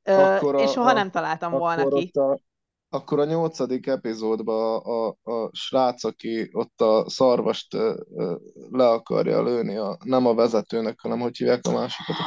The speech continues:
Speaker 1: Ó, tényleg a J-, ö, várjál, hogy hívták?
Speaker 3: Na szóval ő.
Speaker 2: Igen,
Speaker 1: Igen.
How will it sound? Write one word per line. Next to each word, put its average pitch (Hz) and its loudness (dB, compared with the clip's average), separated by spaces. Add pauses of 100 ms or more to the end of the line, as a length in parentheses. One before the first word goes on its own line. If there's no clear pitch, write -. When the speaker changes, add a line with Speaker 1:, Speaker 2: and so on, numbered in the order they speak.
(300)
Speaker 1:
Ó, 262 8
tényleg 226 2
a 220 4
J-, 240 -2
ö, 226 -4
várjál, 214 0
hogy 233 -14
hívták? 202 -12
Speaker 3:
Na 131 2
szóval 113 2
ő. 113 2 (1000)
Speaker 2:
Igen, 180 6
Speaker 1:
Igen. 269 -2